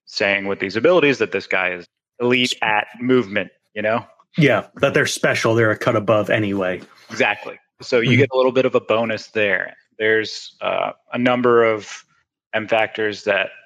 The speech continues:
Speaker 1: muck with your ability to call hot routes and for players to, you know, be cognizant of those hot routes and change appropriately. And if you have any of the hot, like, the receiver-specific hot route abilities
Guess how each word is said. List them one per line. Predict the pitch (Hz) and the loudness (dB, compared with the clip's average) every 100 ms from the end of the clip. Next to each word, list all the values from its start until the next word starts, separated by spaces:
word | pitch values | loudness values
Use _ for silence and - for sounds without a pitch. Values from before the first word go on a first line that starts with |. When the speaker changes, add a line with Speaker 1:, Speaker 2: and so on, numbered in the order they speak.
| _ _ _ | _ _ _
Speaker 1:
muck | 107 113 - | -4 -4 -4
with | 120 | -4
your | 110 | -2
ability | 107 107 104 104 | 0 0 -2 -4
to | |
call | - 110 101 104 95 | -4 0 0 0 -2
hot | 117 110 | -4 -2
routes | 131 156 - - | -2 -2 -6 -16
and | - 98 | -18 -16
for | - 101 - _ | -10 -10 -10 _
players | - 104 101 - | -2 0 0 -6
to, | 101 | -10
you | 90 | -8
know, | 98 107 _ _ _ | -10 -12 _ _ _
be | - 98 | -16 -4
cognizant | 110 104 113 113 113 - | -4 -2 -4 -4 -4 -2
of | 117 104 - _ | -4 -4 -10 _
those | 110 104 | -2 0
hot | 107 104 | -2 0
routes | 107 107 104 | -2 -4 -8
and | 98 | -6
change | 107 104 - | -4 -6 -6
appropriately. | 110 110 131 131 143 151 113 | -2 -2 0 0 0 0 0
And | 98 98 - _ _ _ _ _ - | -2 -4 -12 _ _ _ _ _ -4
if | 127 - | -4 0
you | 123 | 0
have | 120 117 113 | 2 0 2
any | 113 110 107 | 0 0 0
of | 104 90 | -2 -2
the | 101 95 | -6 -2
hot, | 101 101 - - 120 | 0 -2 -4 -18 -12
like, | 95 - - | -10 -10 -18
the | 98 90 _ _ _ _ _ _ _ _ _ _ | -20 -20 _ _ _ _ _ _ _ _ _ _
receiver-specific | 110 151 131 127 - 113 131 113 | -2 2 2 2 -2 -2 -2 0
hot | - 156 | 2 4
route | 120 104 | 2 2
abilities | 98 101 101 110 - | 0 -2 -4 -8 -12